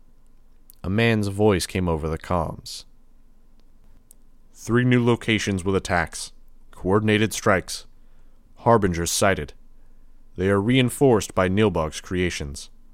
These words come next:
"Bonesaw got something set up already,"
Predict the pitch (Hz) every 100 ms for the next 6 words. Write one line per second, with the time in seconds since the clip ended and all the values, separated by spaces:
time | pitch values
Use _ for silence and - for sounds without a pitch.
0 | - - - - - - - - - -
1 | - - - - - - - 98 101 -
2 | 73 76 76 78 - - 80 78 76 -
3 | - 82 85 85 85 87 90 73